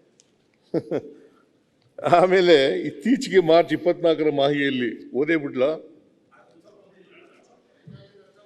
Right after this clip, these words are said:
ಕಡ್ಡಾಯವಾಗಿ ನಿಗಮವು Union Bank of India ವಸಂತನಗರ ಶಾಖೆ ಬೆಂಗಳೂರು, ಬೆಂಗಳೂರಲ್ಲಿ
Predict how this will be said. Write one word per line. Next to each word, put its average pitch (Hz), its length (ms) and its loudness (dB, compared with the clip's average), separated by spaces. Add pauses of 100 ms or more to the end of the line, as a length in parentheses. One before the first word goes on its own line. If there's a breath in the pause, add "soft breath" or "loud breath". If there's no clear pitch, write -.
(120)
ಕಡ್ಡಾಯವಾಗಿ 175 720 4
ನಿಗಮವು 165 540 2 (2000)
Union 190 280 4 (100)
Bank 175 200 6 (100)
of 156 60 -4 (100)
India 175 300 4 (540)
ವಸಂತನಗರ 170 600 0
ಶಾಖೆ 165 460 0 (120)
ಬೆಂಗಳೂರು, 156 420 0 (1040)
ಬೆಂಗಳೂರಲ್ಲಿ 165 640 4